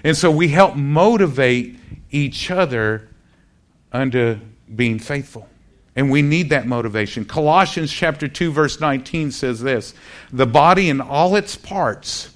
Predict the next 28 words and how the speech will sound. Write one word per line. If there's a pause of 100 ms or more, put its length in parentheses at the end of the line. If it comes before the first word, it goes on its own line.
(420)
out
of
the
twenty-one
translations, (320)
"and
all
of,
all
of
its
parts
nourished (100)
and
strengthened
by
its
points
of
contact (320)
and
its
connections
grows
according
to
God's
design."